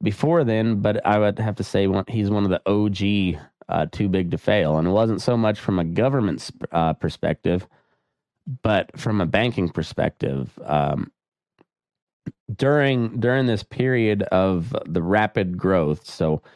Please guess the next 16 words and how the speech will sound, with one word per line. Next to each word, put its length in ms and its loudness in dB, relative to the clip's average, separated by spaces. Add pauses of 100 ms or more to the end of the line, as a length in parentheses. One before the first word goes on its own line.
(1040)
into 220 2
the 80 2
war, 300 2
of 500 2
the 80 -2
Civil 340 0
Wars, 540 0
uh, 500 2
eighteen 380 -2
sixty-five, 800 0
and 160 0
we'll 100 -2
say 460 0 (240)
roll 260 2
it 60 2
into 480 2